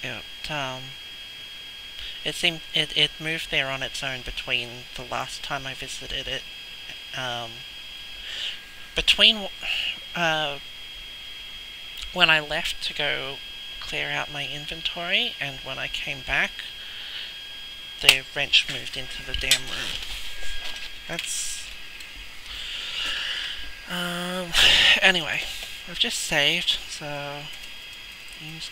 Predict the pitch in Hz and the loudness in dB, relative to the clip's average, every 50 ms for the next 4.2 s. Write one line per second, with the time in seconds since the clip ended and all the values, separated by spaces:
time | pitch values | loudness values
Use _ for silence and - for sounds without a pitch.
0 | - - 135 131 131 127 - - - - - - 131 131 131 131 135 - - - | -6 -6 -6 -6 -6 -8 -10 -10 -10 -10 -10 -10 -10 -10 -10 -10 -10 -10 -10 -10
1 | - - - - - - - - - - - - - - - - - - - - | -10 -12 -12 -10 -10 -10 -10 -10 -10 -10 -10 -12 -12 -12 -12 -12 -12 -10 -10 -10
2 | - - - - - - - - - - - - - - - - - - - - | -10 -10 -12 -12 -12 -12 -14 -14 -14 -14 -14 -14 -14 -14 -14 -14 -14 -14 -14 -6
3 | - - - 156 151 151 156 151 151 139 117 123 139 135 - - - - - 117 | -4 -2 0 2 4 4 4 6 8 6 6 6 4 2 2 2 2 2 2 0
4 | 123 131 131 127 | 0 0 0 -2